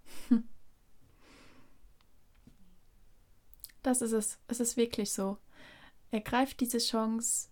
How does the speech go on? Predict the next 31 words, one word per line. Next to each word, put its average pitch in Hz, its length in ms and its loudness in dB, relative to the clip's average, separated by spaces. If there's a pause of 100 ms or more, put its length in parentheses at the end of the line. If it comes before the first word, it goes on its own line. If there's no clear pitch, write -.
ähm, 202 500 2 (160)
nutzt 226 460 0
sie 208 280 2
und 196 380 0 (680)
macht 262 220 -2
das 214 160 2
Beste - 360 0
daraus. 202 680 -8 (580)
Auch 220 140 0
wenn 220 100 4
das 214 200 2
so 214 100 -2
schwierig 226 440 2
ist, 214 220 -6
so 196 220 -2
einfach 202 440 -4 (140)
zu - 160 -4
sagen. 233 640 0 (1000)
Ähm, 202 540 0 (320)
man 208 160 6
lernt 214 260 6
es 220 120 0
von 202 140 2
Tag 214 320 -2
zu - 160 -8
Tag, 196 480 0 (160)
wo 202 120 2
man 196 160 2
sich - 160 -2
das 190 240 -2
verinnerlicht. 175 880 -6